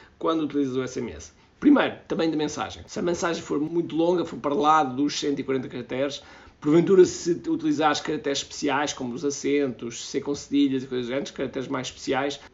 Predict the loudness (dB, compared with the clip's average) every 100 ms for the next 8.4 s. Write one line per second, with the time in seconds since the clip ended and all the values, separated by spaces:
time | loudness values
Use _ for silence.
0 | -14 -6 0 0 2 0 -2 -4 -8 -4
1 | -2 2 0 0 -2 -2 -2 -4 -6 -4
2 | 0 0 0 -4 -6 -8 -6 -8 -6 -6
3 | -2 -2 -2 -6 -4 -6 -4 -6 -6 -4
4 | 0 2 4 4 2 -2 -2 -2 0 0
5 | 0 -4 -20 -20 -16 -8 -4 -4 -4 -6
6 | -4 -4 -4 -6 -6 -2 -2 0 -2 0
7 | -2 -2 -4 -4 -4 -4 -2 -2 -2 -4
8 | -2 -2 -4